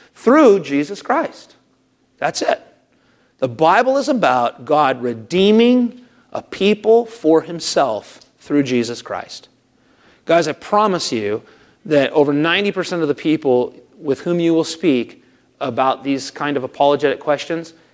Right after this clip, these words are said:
they haven't heard that before. And that's, you're actually bringing them good news. You're not, this isn't just to win an argument. You're <laughs> actually sharing with them something really important for them.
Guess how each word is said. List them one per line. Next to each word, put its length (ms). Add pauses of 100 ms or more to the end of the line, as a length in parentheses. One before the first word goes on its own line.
(100)
they 140
haven't 360
heard 340
that 200
before. 420 (1200)
And 160
that's, 220 (380)
you're 160
actually 300
bringing 480
them 280
good 300
news. 760 (140)
You're 160
not, 320
this 220
isn't 240
just 160
to 80
win 220
an 80
argument. 560
You're 180
<laughs> 20
actually 400
sharing 460
with 160
them 120
something 460
really 220
important 560 (140)
for 340
them. 300